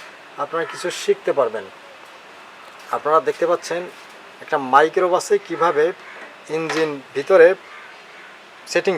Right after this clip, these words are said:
থাকে, সেই বিষয়টা আপনারা পুরাপুরি দেখুন এবং এটা কিভাবে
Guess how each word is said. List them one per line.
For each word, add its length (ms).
থাকে, 200
সেই 160
বিষয়টা 440
আপনারা 260
পুরাপুরি 460
দেখুন 200
এবং 140
এটা 180
কিভাবে 380